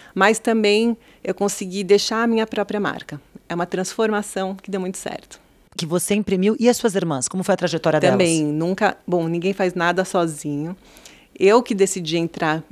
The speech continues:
Speaker 1: em primeiro lugar, mas aí eu dei a ideia pras minhas irmãs, ela falou, "Ah, ela entrou, então também queremos entrar." E aí elas entraram e realmente fizeram a diferença, porque elas me complementam.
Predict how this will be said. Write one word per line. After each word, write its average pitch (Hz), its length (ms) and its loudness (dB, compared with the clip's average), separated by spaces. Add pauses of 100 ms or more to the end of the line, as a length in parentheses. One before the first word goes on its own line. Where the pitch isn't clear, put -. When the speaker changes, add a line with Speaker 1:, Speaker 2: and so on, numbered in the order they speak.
Speaker 1:
em 175 60 -2
primeiro 165 280 -2
lugar, 165 300 -2
mas 190 180 0
aí 185 140 4
eu 196 80 2
dei 185 160 2
a 208 60 6
ideia 190 320 2
pras 202 200 2
minhas 196 180 2
irmãs, 190 440 2
ela 214 160 2
falou, - 180 -8
"Ah, 415 100 -8
ela 214 120 0
entrou, 220 220 -4
então 277 180 -4
também 240 180 -2
queremos 262 320 2
entrar." 226 440 2
E 185 100 0
aí 196 140 0
elas 226 200 2
entraram 220 680 -2
e 214 240 -4
realmente 202 640 -2 (320)
fizeram 196 320 4
a - 20 6
diferença, 175 500 2
porque 170 600 -2 (500)
elas 180 280 0
me 190 100 0
complementam. 180 880 0